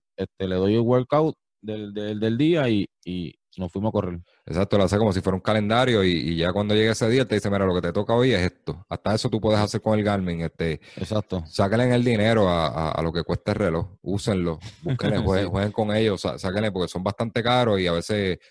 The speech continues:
Speaker 2: los usamos a, a un diez por ciento solamente. Y ellos, ellos tienen un mundo de funcionalidades y más adelante vamos a seguir grabando tutoriales como ese. Este, vámonos con...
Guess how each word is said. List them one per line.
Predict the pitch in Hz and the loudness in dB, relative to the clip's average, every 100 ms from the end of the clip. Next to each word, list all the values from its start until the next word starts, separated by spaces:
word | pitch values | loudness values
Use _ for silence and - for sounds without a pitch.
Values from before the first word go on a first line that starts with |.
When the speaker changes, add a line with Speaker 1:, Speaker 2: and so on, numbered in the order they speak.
| _ | _
Speaker 2:
los | 87 | 0
usamos | 92 - 113 123 | 0 0 0 2
a, | 110 101 90 | 2 2 0
a | - | -2
un | 87 107 | -4 0
diez | 117 113 | 0 0
por | - 104 | 0 -2
ciento | - 107 - | -4 -6 -6
solamente. | - 101 95 85 - 78 69 _ | -4 -2 -2 -4 -8 -10 -10 _
Y | 90 | -2
ellos, | 101 110 | 0 -2
ellos | 98 104 98 | -2 -2 -4
tienen | 104 104 104 | -4 -4 -4
un | 110 | -2
mundo | 110 120 104 | 0 0 0
de | 92 | -2
funcionalidades | 98 92 92 98 107 131 123 - - - - | -2 -8 -4 0 2 2 0 -4 -20 -20 -18
y | - 95 | -2 2
más | 98 | 4
adelante | 113 120 127 127 | 4 4 2 2
vamos | 117 113 | 2 4
a | 117 | 2
seguir | 123 120 | 2 2
grabando | 117 117 113 117 | 2 2 2 2
tutoriales | 113 107 98 104 110 | 2 2 2 2 0
como | 117 104 87 | 0 0 0
ese. | 98 - _ _ _ - _ _ _ _ _ _ - | -2 -8 _ _ _ -20 _ _ _ _ _ _ -2
Este, | 98 95 - 101 98 98 95 | 0 0 0 2 4 4 2
vámonos | 90 101 117 120 120 - | 2 2 4 4 2 0
con... | - 131 120 123 139 | 2 4 4 0 -4